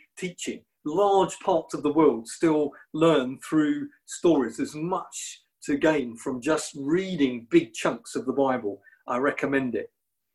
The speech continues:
We could look at character studies. We've, we've perhaps thought, discussed Saul in our groups, given personal advantages, empowered by the Spirit, but flawed by unaddressed character issues. Uh, th-,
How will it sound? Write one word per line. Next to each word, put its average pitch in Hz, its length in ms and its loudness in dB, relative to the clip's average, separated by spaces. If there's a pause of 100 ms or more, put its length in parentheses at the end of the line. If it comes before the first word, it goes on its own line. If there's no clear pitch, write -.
(200)
We 208 80 0
could 226 180 8
look 240 160 6
at 392 100 -2
character 190 400 -4
studies. 113 380 -4
We've, 131 220 -4 (260)
we've 127 140 -4
perhaps - 420 -4 (120)
thought, 170 200 8 (460)
discussed - 560 0
Saul 151 260 6
in 135 100 -2
our 135 180 0
groups, 139 500 -4 (200)
given 170 340 4
personal 180 500 4
advantages, 147 800 0 (200)
empowered 185 500 0
by 165 160 6
the 151 100 2
Spirit, 147 480 -2
but 139 160 -4 (260)
flawed 175 640 4
by 147 140 -4
unaddressed 143 560 -6
character 135 440 -10
issues. - 560 -12 (360)
Uh, 113 300 -6 (140)
th-, - 120 -10